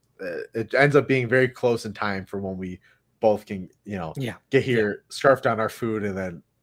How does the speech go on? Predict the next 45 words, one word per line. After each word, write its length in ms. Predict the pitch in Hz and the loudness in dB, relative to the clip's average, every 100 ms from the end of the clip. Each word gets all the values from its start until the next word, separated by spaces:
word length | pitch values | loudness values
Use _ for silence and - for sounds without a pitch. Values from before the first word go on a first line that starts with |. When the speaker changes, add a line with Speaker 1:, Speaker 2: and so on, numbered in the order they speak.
| - | -10
Speaker 1:
and 100 | 110 | -4
Speaker 2:
Yeah, 60 | 107 | -2
I 20 | |
Speaker 1:
then 80 | 101 | -2
Speaker 2:
usually 200 | 135 143 | 0 2
Speaker 1:
start 40 | 131 | 2
Speaker 2:
get 100 | 120 | 2
home, 260 | 131 127 | 0 0
Speaker 1:
talking. 160 | 117 117 | -4 -6
Speaker 2:
if 80 | 120 | -6
I'm 120 | 123 | -4
working 440 | 127 123 127 113 | -4 -6 -8 -8
the 80 | 107 | -10
evenings, 400 | 117 123 120 113 | -8 -6 -6 -8
I 40 | 113 | -8
usually 160 | 113 | -6
get 80 | 113 | -6
home 100 | 113 | -6
at, 40 | 107 | -8
like, 180 | 101 | -8
seven 480 | - - 104 101 92 _ _ _ _ | -10 -8 -8 -10 -16 _ _ _ _
s-, 60 | - | -6
or, 140 | 131 | 0
like, 160 | 131 120 | 0 0
six 320 | - 156 - | 0 -2 -2
fifty. 840 | - - - - 123 - - 95 - | -16 -18 -14 -2 -2 -2 -14 -16 -14
<laughs> 20 | |
So 240 | - - - 151 139 139 - - - _ _ - | -10 -8 0 0 0 -4 -4 -6 -10 _ _ -10
Speaker 1:
Yeah, 300 | 98 71 67 | -6 -6 -6
so 260 | - 113 110 | -4 0 0
it 80 | 107 | 2
gives 220 | 143 123 | 0 2
us 160 | 123 | -2
a 40 | 139 | 0
little 120 | 120 | -2
bit 120 | 113 | -2
more 140 | 110 110 | -2 -6
time. 540 | - 101 95 95 92 _ - | -4 -6 -4 -6 -10 _ -10
Um, 480 | 90 85 80 73 _ _ _ _ | -6 -6 -8 -12 _ _ _ _
I 60 | 107 | -4
don't 200 | 127 104 | -4 -4
think 220 | 117 110 | -8 -4
we'll 280 | 107 107 - | -2 -2 -4
be 160 | 92 98 | -12 -8
going 340 | 110 104 98 | -6 -6 -8